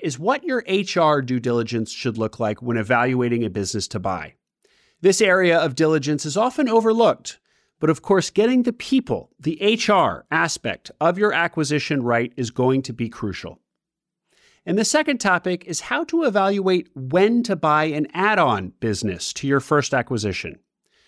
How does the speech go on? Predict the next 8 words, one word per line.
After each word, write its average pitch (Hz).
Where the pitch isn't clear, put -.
Growing 185
through 185
acquisition, 156
A 151
K 139
A -
inorganic 151
growth, 110